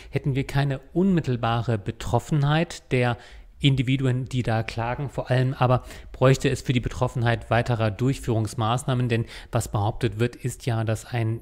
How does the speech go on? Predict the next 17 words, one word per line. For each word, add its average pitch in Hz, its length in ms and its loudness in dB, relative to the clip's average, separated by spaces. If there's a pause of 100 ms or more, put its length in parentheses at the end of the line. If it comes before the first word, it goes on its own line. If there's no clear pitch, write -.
(140)
Impfzwang 120 840 0
entsteht 123 640 -2 (240)
und 127 160 2
der 147 280 6 (180)
entsteht 135 360 -2
ja 120 140 2
erst 127 440 -4
mittelbar, 131 760 2
indem 123 520 -2 (160)
andere 135 640 2 (320)
staatliche 123 1000 0
Einrichtungen 123 720 0
beispielsweise 110 720 -4
Pflichten - 500 -6
erlassen 120 720 -2
oder, 113 440 0 (400)
ähm, 113 520 0